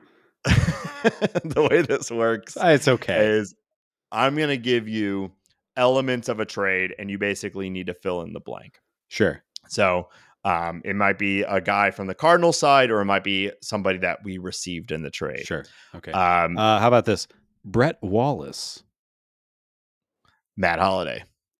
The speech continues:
Speaker 2: Okay, look at that. We're already playing.
Speaker 1: Yeah. Yeah. Um, not on my list, but, uh,
Speaker 2: Ah!
Speaker 1: that's a good one. So I, I do have, I, there's a lot of trades. Like, we forget about all the,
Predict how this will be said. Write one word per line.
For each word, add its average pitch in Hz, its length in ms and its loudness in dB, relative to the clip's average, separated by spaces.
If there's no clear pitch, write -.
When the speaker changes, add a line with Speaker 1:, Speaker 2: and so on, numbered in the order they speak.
Speaker 2:
Okay, 104 300 -2
look 107 180 0
at 113 40 6
that. 123 160 6
We're 92 120 6
already 92 200 6
playing. 104 360 2
Speaker 1:
Yeah. 95 160 -12
Yeah. 185 200 -6
Um, 110 580 6
not 135 220 4
on 147 120 6
my 131 120 4
list, 107 400 -2
but, 98 300 -2
uh, 87 280 -14
Speaker 2:
Ah! 285 220 2
Speaker 1:
that's - 120 -2
a 98 40 -14
good 92 160 -12
one. 85 240 -14
So 135 420 4
I, 139 220 4
I 131 180 0
do 151 220 -2
have, 139 440 0
I, 147 140 -4
there's 147 380 0
a 185 60 6
lot 120 440 4
of 110 100 2
trades. 127 680 -6
Like, 107 300 -6
we 123 180 -4
forget 110 360 2
about 104 260 4
all 98 280 2
the, 92 360 4